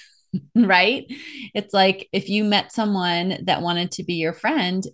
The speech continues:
a month ago and they never called you and never made plans to get together, never reached out and said, "Hey, how are you doing?" And then they call you a month later and they're like, "Let's be friends, remember?" You're like, "I don't, who are you?" <laughs> So it's kind of the same thing. So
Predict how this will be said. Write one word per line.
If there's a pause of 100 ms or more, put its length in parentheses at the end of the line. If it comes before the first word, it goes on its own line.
a
month
ago
and
they
never
called
you
and
never
made
plans
to
get
together,
never (500)
reached
out
and
said,
"Hey,
how
are
you
doing?"
And
then
they
call
you
a
month
later
and
they're
like,
"Let's
be
friends,
remember?" (640)
You're
like, (140)
"I
don't, (220)
who
are
you?" (420)
<laughs>
So
it's
kind
of
the
same
thing.
So